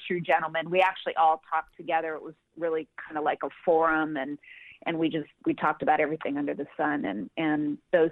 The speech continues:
two, those two gentlemen have been, been great mentors to me as well, particularly in the T V world, 'cause I've worked quite a few N B C events with them over the years. So, um, yeah, that was a special moment indeed.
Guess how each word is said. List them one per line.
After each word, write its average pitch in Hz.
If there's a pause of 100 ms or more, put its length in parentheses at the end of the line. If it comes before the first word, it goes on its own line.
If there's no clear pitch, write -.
(140)
two, 160
those 170 (120)
two 165
gentlemen 151
have 147
been, 147 (400)
been 156
great 151
mentors 151 (220)
to 160
me 151
as 143
well, 160
particularly 151
in 143
the 139 (120)
T 175
V 180
world, 156
'cause 156
I've 151 (580)
worked 165
quite 160
a -
few 156
N 165
B 156
C 185
events 156
with 151
them 151
over 139
the 139
years. 120 (140)
So, 120 (560)
um, 147 (280)
yeah, 170
that 180
was 180
a 175
special 151
moment 143
indeed. 123